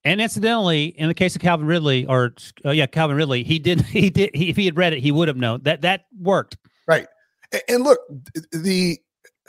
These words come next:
Speaker 2: and here's the difference between Ridley and, and Deshaun Watson.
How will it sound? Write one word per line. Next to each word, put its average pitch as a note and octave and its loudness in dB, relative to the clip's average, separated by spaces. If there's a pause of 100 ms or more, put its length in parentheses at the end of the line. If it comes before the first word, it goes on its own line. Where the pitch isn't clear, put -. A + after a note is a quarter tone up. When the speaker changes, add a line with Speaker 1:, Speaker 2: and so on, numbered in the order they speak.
(1400)
Speaker 2:
and F3+ 4
here's A3+ 4
the A3 -2
difference F3+ 2
between D#3 0
Ridley D3 0
and, B2 -6
and B2 -8
Deshaun A#2+ -4
Watson. G2+ -6